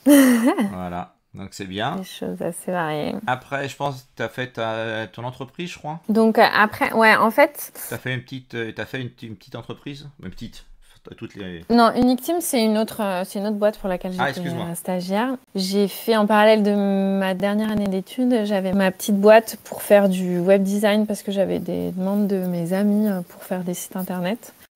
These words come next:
Speaker 1: Donc j'avais fait, euh, mon, ma petite entreprise et, euh, je l'ai continuée après mon diplôme. Euh, après c'était vraiment histoire de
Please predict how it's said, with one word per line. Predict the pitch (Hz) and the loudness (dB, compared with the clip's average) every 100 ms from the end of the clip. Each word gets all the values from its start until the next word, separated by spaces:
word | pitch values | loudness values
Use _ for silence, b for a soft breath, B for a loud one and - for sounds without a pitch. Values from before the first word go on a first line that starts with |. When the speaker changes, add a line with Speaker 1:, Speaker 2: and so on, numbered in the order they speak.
| - | 2
Speaker 1:
Donc | 208 | 2
j'avais | 190 175 175 | 4 0 0
fait, | - 208 202 | -4 -4 -2
euh, | 175 - - - - - - | -2 -4 -8 -10 -12 -14 -10
mon, | 202 185 180 175 | -6 -4 -4 -6
ma | 175 | -8
petite | - - 185 | -10 -10 -10
entreprise | - - - 185 214 226 - - | -10 -14 -8 -2 -2 -2 -4 -4
et, | 190 180 | -4 -2
euh, | 175 170 170 170 170 175 | -4 -4 -6 -6 -4 -6
je | 170 175 | -4 -4
l'ai | |
continuée | 175 180 - 190 202 | -2 -4 -2 0 2
après | 180 - 208 190 | 0 -2 -4 -2
mon | 180 170 165 | -2 -4 -6
diplôme. | 165 - - 220 208 - | -6 -4 2 2 2 -2
Euh, | - | -12
après | - - 185 | -14 -12 -10
c'était | - - 185 | -10 -12 -12
vraiment | 170 170 175 185 | -10 -8 -8 -6
histoire | 180 - 190 185 | -8 -8 -10 -8
de | 180 180 | -8 -6